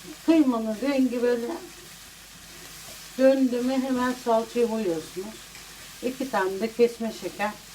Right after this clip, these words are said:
Az yapıyorsanız bir tane. Yani eti de o şeyinin üstünde. Hem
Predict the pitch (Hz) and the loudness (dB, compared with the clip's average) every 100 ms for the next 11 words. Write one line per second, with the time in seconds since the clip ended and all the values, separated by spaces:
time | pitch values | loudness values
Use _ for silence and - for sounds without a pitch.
0 | - - - - - - - - - - | -18 -18 -18 -20 -20 -20 -20 -20 -20 -6
1 | 240 294 294 302 294 269 302 302 311 - | 4 6 6 2 2 2 6 6 4 -2
2 | - 330 330 247 190 175 156 - - - | -2 0 4 4 4 0 -6 -14 -18 -18
3 | - - - - - - - - - - | -18 -18 -18 -20 -18 -18 -16 -16 -16 -16
4 | - - - - - - - - - - | -16 -18 -20 -20 -20 -20 -20 -20 -20 -20
5 | - - - 226 220 190 262 - 247 226 | -18 -18 -2 0 0 0 0 0 -4 -4
6 | 220 - - - - - - - - - | -4 -8 -14 -14 -14 -16 -16 -16 -18 -16
7 | - - - - - - 220 226 214 208 | -18 -14 -14 -14 -14 -8 -4 -2 -2 -6
8 | 220 311 - - - - - - - - | -8 -8 -12 -18 -18 -16 -16 -16 -16 -18
9 | - - - 440 - 196 165 147 143 - | 2 2 4 0 0 2 2 0 -10 -16
10 | - - - - - 208 | -18 -18 -18 -18 -8 -4